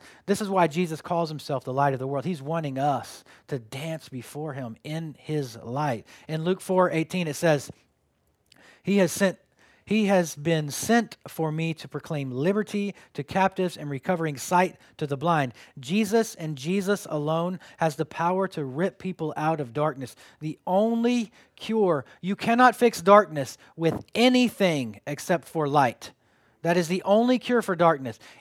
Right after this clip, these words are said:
If in your life there is darkness that is just grabbing a hold of you, the only cure is Jesus, period. The only cure. If you have neighbors that are struggling with dark things in their life,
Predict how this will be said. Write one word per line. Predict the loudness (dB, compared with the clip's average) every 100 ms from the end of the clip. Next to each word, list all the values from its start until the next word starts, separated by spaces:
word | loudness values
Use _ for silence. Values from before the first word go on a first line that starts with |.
| _ 6
If | 6 4 -6 _
in | 0 2
your | 4 6
life | 10 10 8 0 -16 -20 -6 2
there | 2
is | 2
darkness | 8 10 10 8 -4
that | -2 -2
is |
just | -2 -6 -10
grabbing | -2 4 6 6 2
a |
hold | 0 0 0
of | -4
you, | -8 -12 -8
the | -8 -8 0
only | 2 4 4 2 0 -4 -12
cure | -8 -2 -2 -4 -8 -14
is | -14 -8
Jesus, | -8 -8 -14 -20 _ _ -6
period. | -2 -2 -4 -12 _ -14
The | -8
only | -6 -6
cure. | -6 -12 -10
If | -2 -2 0
you | 0 0
have | 0 -2 -2
neighbors | 0 0 0 -6 -10 -20 _ _ _ 0
that | 2 2
are | -4
struggling | -6 -4 2 2 2 -2
with | -6 -8
dark | 0 0 0
things | -4 -8 -6
in |
their | -4 0
life, | 0 -2